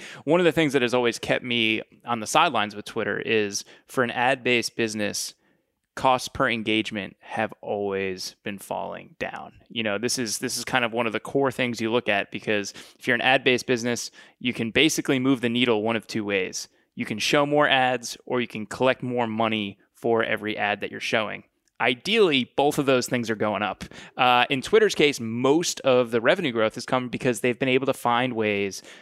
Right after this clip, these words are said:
to create more monetizable activity, whether that's increasing the ad load on the site or getting people to spend more time on the site, which is great. Those are things that you want with a platform.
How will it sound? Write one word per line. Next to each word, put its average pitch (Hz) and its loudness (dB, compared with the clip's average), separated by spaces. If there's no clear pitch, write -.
to 117 -2
create 117 0
more 113 0
monetizable 107 -2
activity, 101 -4
whether 107 -2
that's 113 -2
increasing 117 -4
the 110 -4
ad 107 0
load 104 0
on 101 -4
the 101 -6
site 190 0
or 143 4
getting 117 0
people - -6
to 104 -10
spend 107 -2
more 101 -6
time 139 2
on 107 0
the 104 -6
site, 101 -4
which 160 0
is 147 0
great. 131 2
Those 120 -2
are 131 4
things 123 -2
that 120 -4
you 120 -6
want 110 0
with - -10
a - -12
platform. - -4